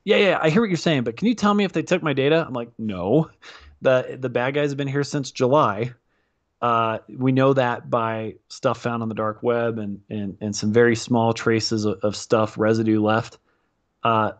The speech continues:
but I can't tell you if they took it." "Well, we don't care about anything else you have to say. Just tell me if they took the data." And we know why, right? It's because it's a legal thing, right? At that point, they're in cover your ass mode. They just wanna be able to pin it on me,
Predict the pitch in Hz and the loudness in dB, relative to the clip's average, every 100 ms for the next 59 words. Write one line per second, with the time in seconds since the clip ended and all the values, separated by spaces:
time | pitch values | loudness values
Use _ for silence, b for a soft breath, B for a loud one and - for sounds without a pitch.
0 | - 127 135 123 147 113 120 117 107 104 | -4 2 2 2 -2 -2 0 0 -2 -6
1 | - 98 - _ 143 160 - 180 196 180 | -6 -10 -14 _ 0 0 2 2 2 0
2 | 175 165 156 156 151 131 139 117 117 95 | 0 0 0 -4 -6 -4 -6 -6 -10 -6
3 | 143 135 160 165 156 147 151 135 117 110 | -8 -4 0 0 2 0 -2 -4 -2 -2
4 | 95 160 185 208 220 180 185 147 110 127 | 0 2 6 6 8 6 6 4 0 -2
5 | 151 147 165 156 151 147 156 170 120 - | -4 -4 -4 -2 -2 0 2 2 0 -6
6 | 95 - _ _ _ _ 151 165 156 160 | -16 -20 _ _ _ _ 0 2 2 -2
7 | 151 175 175 170 151 151 135 156 156 147 | 2 0 -2 -8 -4 -6 -4 -2 0 0
8 | 131 123 - 117 95 90 151 180 170 175 | -2 -6 -6 -10 -8 -2 0 2 0 -2
9 | 175 165 147 151 139 131 - 175 156 139 | 0 0 0 0 0 -6 -4 0 2 0
10 | 147 170 143 117 | 0 0 -2 -4